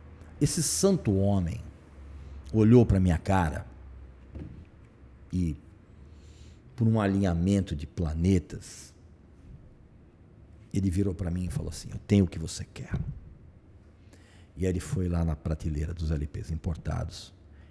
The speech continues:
e ele puxou o primeiro disco do Black Sabbath, que é aquele que tem aquela moça verde, quer dizer, moça não, né?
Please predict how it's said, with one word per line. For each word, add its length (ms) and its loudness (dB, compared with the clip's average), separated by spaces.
e 100 4
ele 160 4
puxou 680 0
o 80 2
primeiro 760 0
disco 360 -10
do 100 -10
Black 280 -10
Sabbath, 440 -16
que 220 6
é 140 8
aquele 680 2
que 100 -10
tem 400 -4
aquela 320 0
moça 580 -2
verde, 640 2
quer 180 -6
dizer, 160 -6
moça 420 4
não, 300 6
né? 220 4